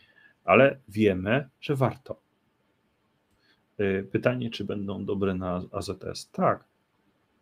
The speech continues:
Jeżeli, mm, macie, no bo tutaj pytanie, y, y, na forum, e, pan Damian. Jeżeli macie dwa mechanizmy, jeżeli macie nadreaktywność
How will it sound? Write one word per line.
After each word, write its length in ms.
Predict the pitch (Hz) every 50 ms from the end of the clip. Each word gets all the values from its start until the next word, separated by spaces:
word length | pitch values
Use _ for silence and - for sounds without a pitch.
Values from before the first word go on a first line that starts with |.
| _ _ _ _ _ -
Jeżeli, 540 | 104 107 104 113 143 139 131 117 - - - -
mm, 220 | 107 107 104 101 104 -
macie, 480 | 110 110 120 127 - - 110 110 107 - _ -
no 140 | 107 104 117
bo 120 | 113 107
tutaj 240 | 110 - - 113 113
pytanie, 760 | - - - 104 - 120 110 107 104 101 98 98 101 104 - - -
y, 400 | 107 98 98 95 101 - - -
y, 200 | 98 98 98 - -
na 140 | 101 98 98
forum, 600 | - - 104 101 98 95 92 95 92 92 92 92
e, 320 | 92 92 - - - - - -
pan 140 | - 98 95
Damian. 280 | 90 92 87 80 - - _ _ _ _ _ - - - - _ _ _ -
Jeżeli 300 | 104 101 135 160 156 135
macie 260 | 127 131 131 - 117
dwa 180 | 98 107 123
mechanizmy, 640 | 139 143 127 120 120 113 104 98 90 95 95 - -
jeżeli 280 | 90 95 110 135 147 135
macie 320 | 123 120 127 - - 101
nadreaktywność 1300 | 98 107 123 135 131 139 135 131 117 113 - - - 110 95 85 85 87 87 98 127 - - - _